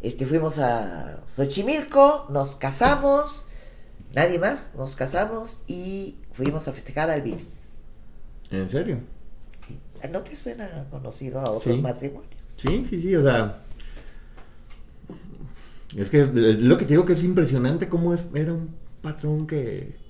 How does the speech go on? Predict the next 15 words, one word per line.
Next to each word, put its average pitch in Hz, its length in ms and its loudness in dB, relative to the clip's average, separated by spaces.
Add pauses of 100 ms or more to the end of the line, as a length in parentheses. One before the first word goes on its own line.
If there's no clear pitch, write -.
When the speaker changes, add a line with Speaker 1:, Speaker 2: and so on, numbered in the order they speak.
(260)
Speaker 2:
estoy - 160 -6
seguro 139 220 6
que 123 80 2
muchas 123 220 4
de 127 40 6
las 107 120 4
chicas, 127 440 2
ahorita 98 300 0
que 92 60 -6
están 107 180 0
escuchando 104 440 -2
esto, 104 420 0
están 95 460 -4 (1400)
ligando 101 360 -2
historias. 95 540 -2